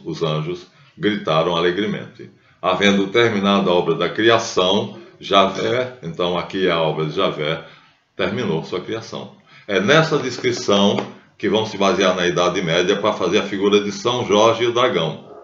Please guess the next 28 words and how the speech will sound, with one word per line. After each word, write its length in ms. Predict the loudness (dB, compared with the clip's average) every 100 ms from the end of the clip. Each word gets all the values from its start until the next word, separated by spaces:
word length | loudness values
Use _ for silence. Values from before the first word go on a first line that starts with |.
| -20 _ _ _ _ _ _ -8
que 120 | -2
nunca 340 | 0 0 2 2
existiu. 480 | 2 0 0 -2 2
Por 160 | 2
isso 160 | 0 0
Paulo 220 | 0 0
seis 260 | 0 -2 -2
mandou: 400 | 0 0 0 0
"Tirem 580 | 4 6 6 2 -2 -12 -14 -2
a 140 | 0
imagem 400 | 2 2 2 0
de 60 | -2
São 200 | -4 2
Jorge 300 | 2 4 2
de 80 |
todas 240 | 2 2 2
as 160 | 0
igrejas, 460 | 2 2 2 0 -4
menos 460 | -2 0 0 -4 -10 -20 -4
a 180 | -2 0
que 40 |
for 180 | 2 4
dedicada 600 | 4 2 0 0 2 2
a 40 |
ele." 280 | 2 2 -2
Então 260 | -4 -6 -6
só 460 | -4 4 6 8
há 340 | 8 6 4